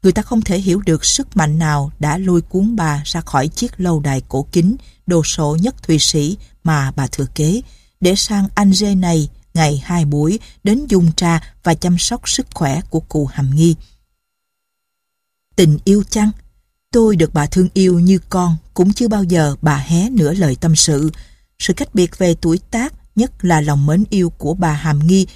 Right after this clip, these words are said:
không cho phép tôi được nghĩ đến điều đó.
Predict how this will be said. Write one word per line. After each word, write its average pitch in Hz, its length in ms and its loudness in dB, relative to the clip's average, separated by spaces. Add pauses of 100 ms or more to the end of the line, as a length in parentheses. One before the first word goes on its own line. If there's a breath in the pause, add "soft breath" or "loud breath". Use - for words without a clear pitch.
(160 loud breath)
không 220 260 0
cho 202 180 -2
phép 220 260 -6 (100)
tôi 185 340 0
được 165 280 0
nghĩ 156 200 2
đến 180 320 -2
điều 156 140 0
đó. 151 340 -2